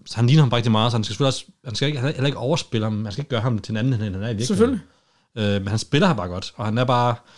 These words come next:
Speaker 1: Selvfølgelig, der kommer, der kommer et par Eddie Murphy-smil, som man bare griner af, fordi han ser bare sjov ud, når han smiler.
Speaker 2: Mm.
Speaker 1: Øhm, men den er, den er bare underholdende, og den er også sjov, men den er ikke sådan en slå på låret
Speaker 2: Mm.
Speaker 1: sjov. Det er ikke, øh, Coming to America, øh, den karakter,
Speaker 2: <laughs>
Speaker 1: men, øh, som er en af de bedste film i verden.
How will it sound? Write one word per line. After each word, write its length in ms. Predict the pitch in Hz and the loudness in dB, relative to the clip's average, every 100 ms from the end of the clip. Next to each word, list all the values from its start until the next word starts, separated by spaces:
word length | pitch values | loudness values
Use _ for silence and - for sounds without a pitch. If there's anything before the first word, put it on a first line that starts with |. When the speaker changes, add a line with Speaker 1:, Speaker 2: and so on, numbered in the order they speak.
| - _ - | -20 _ -4
Speaker 1:
Selvfølgelig, 260 | 147 139 | 0 2
der 60 | 139 | 2
kommer, 160 | 131 98 | 0 0
der 60 | |
kommer 220 | 147 151 113 - | 2 2 2 -2
et 100 | - | -2
par 180 | 147 | 0
Eddie 180 | 127 110 | 2 4
Murphy-smil, 580 | 123 123 113 151 143 101 | 4 2 0 2 2 2
som 120 | 107 | -4
man 100 | 98 | -2
bare 120 | 107 | -2
griner 240 | 107 123 95 | 0 0 -2
af, 100 | 95 | -4
fordi 160 | 107 95 | -6 -4
han 120 | 98 | -4
ser 80 | 107 | -4
bare 160 | 101 | -4
sjov 240 | - 127 98 | -2 -4 -4
ud, 40 | |
når 80 | 90 | -6
han 80 | 85 | -6
smiler. 260 | 113 95 - | -8 -8 -2
Speaker 2:
Mm. 240 | 208 208 160 - _ 131 | 4 4 4 -2 _ -4
Speaker 1:
Øhm, 360 | 101 95 92 95 120 - | -2 -2 -6 -8 -12 -12
men 160 | 120 | -6
den 100 | 113 | 0
er, 100 | 123 - - | 0 -2 -2
den 80 | 123 | 0
er 40 | |
bare 140 | 131 131 | 2 2
underholdende, 360 | 185 156 120 | 2 2 0
og 60 | 104 | -2
den 100 | 107 | -2
er 60 | 135 | 0
også 200 | - - | 0 0
sjov, 300 | 185 180 120 | 0 0 -4
men 100 | 98 | -4
den 80 | |
er 20 | 113 | -2
ikke 120 | 135 | 0
sådan 140 | 120 | 0
en 40 | 101 | 0
slå 160 | - | -2
på 260 | 107 113 101 | -4 -6 -4
låret 340 | 104 139 87 82 _ _ | -2 -2 -2 -8 _ _
Speaker 2:
Mm. 120 | 208 | 0
Speaker 1:
sjov. 300 | 185 113 107 | 0 -2 -4
Det 80 | 104 | -4
er 40 | 104 | -6
ikke, 200 | 131 110 | 0 0
øh, 360 | 101 95 92 - - - _ - | 2 -2 -4 -10 -20 -20 _ -2
Coming 220 | 113 117 | 0 0
to 80 | 104 | 0
America, 420 | 104 117 101 95 - 131 | -2 -4 -6 -12 -14 -12
øh, 280 | 101 98 95 | -10 -10 -10
den 100 | 113 123 - | -10 -10 -4
karakter, 360 | 101 190 107 92 139 | 0 2 2 0 0
Speaker 2:
<laughs> 80 | 107 | 0
Speaker 1:
men, 140 | 104 | 0
øh, 120 | 98 95 - _ _ - | -2 -4 -10 _ _ -6
som 140 | 110 | -2
er 40 | |
en 80 | 110 | -2
af 60 | 95 | -2
de 40 | 98 | -6
bedste 180 | - | -8
film 120 | 104 98 | -6 -6
i 60 | |
verden. 180 | 98 | -6